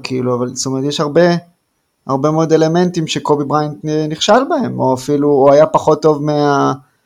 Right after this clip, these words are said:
מהטופ של הטופ, כאילו, זה לא חייב להיות רק כמה אתה גדול.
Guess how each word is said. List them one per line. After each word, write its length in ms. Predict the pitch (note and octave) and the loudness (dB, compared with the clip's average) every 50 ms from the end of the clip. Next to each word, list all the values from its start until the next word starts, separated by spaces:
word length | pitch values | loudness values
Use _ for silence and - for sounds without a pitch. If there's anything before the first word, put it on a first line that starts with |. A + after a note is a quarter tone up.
| _ _ _ _ _ _ _ _ _ | _ _ _ _ _ _ _ _ _
מהטופ 520 | C#3+ C#3 C#3 C#3 C#3 C#3 - D#3 D#3 - | -10 -6 -4 -4 -4 0 0 0 0 0
של 160 | - - D#3 D#3 | -2 -2 0 0
הטופ, 440 | D#3+ - - - - C#3+ - - _ _ | -2 -2 -2 -2 0 -2 -2 -6 _ _
כאילו, 420 | - - B2+ B2 C3+ - B2 B2+ | -16 -12 -10 -10 -10 -10 -12 -12
זה 120 | B2 B2 | -10 -10
לא 60 | B2 C3 | -10 -2
חייב 260 | - D3+ D3+ D3 C3+ | 0 2 2 4 2
להיות 220 | C#3+ C#3 C#3 - | 0 0 0 0
רק 160 | C#3 C#3 C#3 | -2 0 0
כמה 220 | - C#3 C3+ C3+ C3+ | 0 0 0 0 -2
אתה 160 | C3+ - C3 | -2 -4 -6
גדול. 300 | B2 C3 C3 C#3+ D#3 D3 | -6 -4 -4 -4 -6 -8